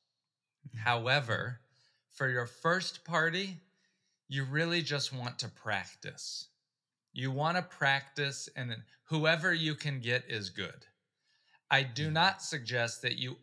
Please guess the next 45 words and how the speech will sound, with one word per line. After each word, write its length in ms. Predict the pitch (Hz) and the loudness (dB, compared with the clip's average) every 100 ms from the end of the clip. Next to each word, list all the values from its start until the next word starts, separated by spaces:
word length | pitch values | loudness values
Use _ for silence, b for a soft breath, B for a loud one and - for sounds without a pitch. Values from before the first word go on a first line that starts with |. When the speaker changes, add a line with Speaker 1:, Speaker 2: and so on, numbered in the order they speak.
| - | 2
Speaker 2:
overthink 920 | 165 165 151 135 - 147 127 110 - | 2 2 0 -2 -2 -4 -4 -6 -12
the 100 | 104 | -12
first 480 | - 131 135 - - | -4 0 0 -2 0
party 440 | 147 151 156 156 B B B | 2 4 2 -4 B B B
to 180 | - 139 - - | -2 -2 -2 -8
perfectly 720 | 160 202 175 196 180 190 180 | 0 2 2 0 0 -2 -2
try 400 | - - 175 175 | 0 4 4 4
to 160 | 151 156 | 2 -6
curate, 840 | - - 175 175 131 107 117 - | -6 0 2 4 4 2 0 -6
because 280 | 156 170 147 | -2 0 0
the 100 | 165 | 0
surprising 680 | 180 175 170 190 185 185 156 | 0 0 2 2 2 -2 -2
thing 200 | 151 139 | 0 0
is 280 | 117 110 b b b b - | 0 -2 b b b b -4
you 180 | 139 | 0
never 420 | 147 151 170 180 175 | 2 2 2 2 0
know 340 | 147 143 127 | 2 2 0
which 320 | 117 127 - | 0 -2 -2
of 140 | 123 107 | -4 -4
your 120 | 107 | -8
friends 400 | - 110 113 127 | -4 -4 -2 -4
are 80 | 110 | -6
gonna 220 | 104 101 | -4 -6
get 200 | 95 95 | -4 -4
along. 480 | 90 87 82 - - _ _ _ _ _ _ _ _ _ | -4 -8 -10 -14 -20 _ _ _ _ _ _ _ _ _
You 160 | 139 185 | 0 2
may 180 | 196 | 4
Speaker 1:
Mm. 60 | 170 | 2
Speaker 2:
think, 280 | - 139 117 | 2 0 0
"Has 140 | 117 | -4
this 160 | 139 135 | 0 2
ever 180 | 143 135 | 4 4
happened 380 | 127 127 143 | 4 2 -2
to 80 | 143 | -4
you 180 | 143 147 | -2 -2
where 120 | 139 | -2
you 140 | 113 107 | -2 0
hang 220 | 113 104 | 0 2
out 200 | 104 107 | 0 0
with 140 | 107 104 | -6 -8
s-, 200 | - - | -10 -10
some 200 | - 113 | -10 -4
different?" 260 | 117 127 131 | -2 0 0
You're 80 | |
like, 200 | 139 139 | 0 0